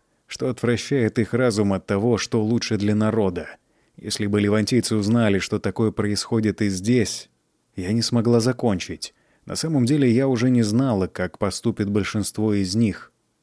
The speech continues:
Сама я чувствовала удушающий страх и беспомощность, а не гнев. Возможно, знание вовсе не подстегнёт левантийцев к действию, а сломает их.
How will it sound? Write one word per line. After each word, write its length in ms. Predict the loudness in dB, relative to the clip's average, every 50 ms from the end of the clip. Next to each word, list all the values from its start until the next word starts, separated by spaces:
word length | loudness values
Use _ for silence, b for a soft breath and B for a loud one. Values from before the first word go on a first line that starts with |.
| _ _ _ -12
Сама 340 | -8 -6 -4 -2 0 2 2
я 140 | 2 2
чувствовала 540 | 2 2 0 0 0 0 2 2 4 6 6 4
удушающий 680 | 4 4 2 -2 0 -2 0 0 0 0 0 -2 -2 -2
страх 400 | -2 -4 -2 -2 -2 -2 0 0
и 60 | 0
беспомощность, 1000 | 2 2 0 -2 -2 -2 0 2 2 2 0 -2 -4 -6 -6 -6 -6 -4 -4
а 100 | -2 -2
не 160 | 0 -2 -2 -2
гнев. 560 | 0 2 2 2 2 0 -2 -8 -18 -20 _ -12
Возможно, 720 | -6 -4 -2 -2 -2 -2 -2 0 -2 -2 -2 -2 -2 -2
знание 560 | -4 -4 -2 0 0 0 0 0 0 0 -2 -2
вовсе 440 | -2 -2 -2 -2 -2 -4 -4 -4
не 160 | -2 -2 -2 -2
подстегнёт 760 | -2 -4 -4 -4 -2 -2 -2 0 0 2 2 2 0 0 0
левантийцев 760 | 0 2 2 2 0 0 0 -2 -2 -2 -2 -2 -4 -4 -2
к 60 | 0
действию, 560 | 2 2 2 2 0 -4 -6 -4 -4 -4 -4
а 40 | -6
сломает 640 | -6 -6 -4 -2 0 0 0 0 0 -2 -4 -8 -10
их. 360 | -10 -10 -12 -20 -20 _